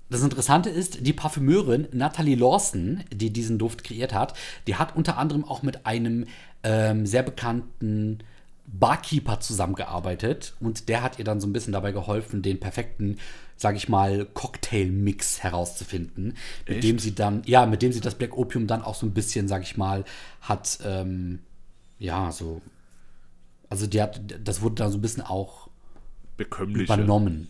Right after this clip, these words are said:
Speaker 1: Ja, ja, also, d-, genau, d-, da wurden diese Einflüsse eben in das Black Opium gesteckt.
Speaker 2: Das ist ja
Speaker 1: Unter
Speaker 2: cool.
Speaker 1: anderem, ja.
Speaker 2: Ja.
Speaker 1: Unter anderem drinnen sind, äh,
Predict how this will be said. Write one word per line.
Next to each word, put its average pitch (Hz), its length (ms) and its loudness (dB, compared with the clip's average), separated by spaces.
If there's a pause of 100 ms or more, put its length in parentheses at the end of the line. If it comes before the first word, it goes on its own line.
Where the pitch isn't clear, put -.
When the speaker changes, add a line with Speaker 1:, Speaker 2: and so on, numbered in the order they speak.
Speaker 1:
Ja, 92 180 2
ja, 78 320 0
also, 98 260 -6
d-, 92 120 -10 (320)
genau, 92 280 -2
d-, 104 120 -10 (140)
da 92 200 0
wurden 110 220 0
diese 110 260 -2
Einflüsse 127 600 2 (760)
eben 104 280 2
in 104 160 -4
das 98 180 -2
Black 98 180 -4
Opium 87 520 -4
gesteckt. - 760 -4
Speaker 2:
Das - 200 -2
ist - 140 2
ja 110 80 8
Speaker 1:
Unter 185 240 8
Speaker 2:
cool. 131 60 6
Speaker 1:
anderem, 151 420 4 (140)
ja. 120 320 6 (1000)
Speaker 2:
Ja. 92 260 -2 (440)
Speaker 1:
Unter 175 200 8
anderem 165 280 4
drinnen 123 360 4
sind, 123 400 2
äh, 107 500 2